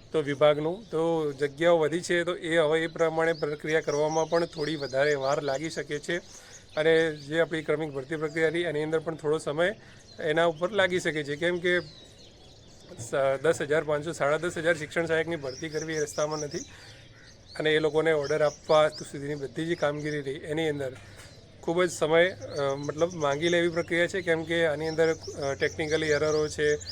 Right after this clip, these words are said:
અને જે તે વખતમાં અધિકારીઓ જે કામ કરતા હોય છે એમની જે, અ, સવલતો જે છે, એટલે કે કોઈ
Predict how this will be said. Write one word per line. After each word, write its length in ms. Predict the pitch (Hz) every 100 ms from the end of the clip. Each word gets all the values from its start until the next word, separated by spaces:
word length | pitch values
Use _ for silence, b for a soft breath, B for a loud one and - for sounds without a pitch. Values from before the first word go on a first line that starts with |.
| B B -
અને 420 | 156 143 151 151 151 - - - - 175
જે 180 | 139 147
તે 140 | 147 156
વખતમાં 720 | 147 147 147 151 151 151 151 135 - - - - - 151
અધિકારીઓ 480 | 127 143 151 151 151
જે 100 | 151
કામ 260 | 147 139
કરતા 240 | 151 147 151
હોય 160 | 147
છે 180 | 143 151
એમની 280 | 147 139 151
જે, 240 | 147 151 151 B B B B
અ, 280 | 156 139 135
સવલતો 540 | 131 147 147 175 175 165
જે 120 | 151
છે, 120 | 151
એટલે 160 | 143 156
કે 240 | 165 156
કોઈ 260 | 147 165